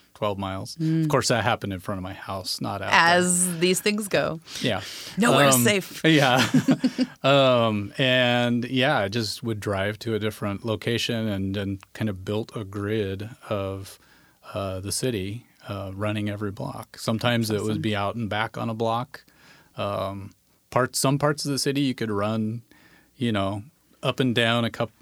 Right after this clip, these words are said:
Speaker 1: like, four or five streets one way and then four or five streets the other way, and it made a nice little grid. But that's not the case in most of Tacoma.
Speaker 2: Mostly it's
Speaker 1: Yeah.
Speaker 2: twisty.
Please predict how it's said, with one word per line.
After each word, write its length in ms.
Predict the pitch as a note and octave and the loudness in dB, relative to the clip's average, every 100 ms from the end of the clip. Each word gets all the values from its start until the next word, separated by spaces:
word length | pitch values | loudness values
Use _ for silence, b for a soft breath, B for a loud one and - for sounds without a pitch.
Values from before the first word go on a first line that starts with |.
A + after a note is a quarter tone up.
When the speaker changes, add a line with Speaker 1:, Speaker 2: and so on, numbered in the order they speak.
| _ - | _ -8
Speaker 1:
like, 220 | A#2 G#2 - _ _ | -6 -6 -10 _ _
four 220 | - B2 | -2 2
or 40 | A2+ | 2
five 300 | A#2 A2 G2+ | 2 0 0
streets 600 | - A#2 A2+ - - B2 | -2 0 0 -2 -6 -2
one 200 | B2 C#3+ | 2 4
way 240 | D3+ D3+ | 4 4
and 120 | B2 | 2
then 140 | A2 G#2+ | 0 -2
four 200 | A#2 A2 | -2 -4
or 40 | |
five 240 | - A2 G2+ | -2 -4 -4
streets 320 | - A#2 - | -4 -4 -4
the 100 | G#2+ | -4
other 160 | G2+ | -2
way, 160 | A#2+ B2 | 0 0
and 100 | A#2+ | -2
it 40 | |
made 180 | G2 G2 | -4 -6
a 40 | G2 | -6
nice 280 | G2 F#2 | -6 -6
little 140 | A2 G2 | -6 -8
grid. 400 | F#2 G#2 A#2 A#2 | -4 -2 -2 -4
But 200 | A2 G2+ - B B B B | -6 -6 -10 B B B B
that's 240 | A#2+ - D3+ | -2 0 2
not 140 | C#3 | 2
the 60 | C#3 | 0
case 320 | - B2 - | 0 0 0
in 160 | G#2 G2 | -2 -2
most 420 | F#2+ G2 - - | -4 -6 -6 -10
of 120 | G2+ | -12
Tacoma. 360 | - - G2+ F#2+ | -14 -10 -10 0
Speaker 2:
Mostly 560 | F#3 F3+ F#3 - F#3 E3 | 4 6 4 2 2 0
it's 260 | E3+ - - | 0 -2 -2
Speaker 1:
Yeah. 60 | - | 2
Speaker 2:
twisty. 500 | F#3+ - E3 D#3+ | 2 4 0 -2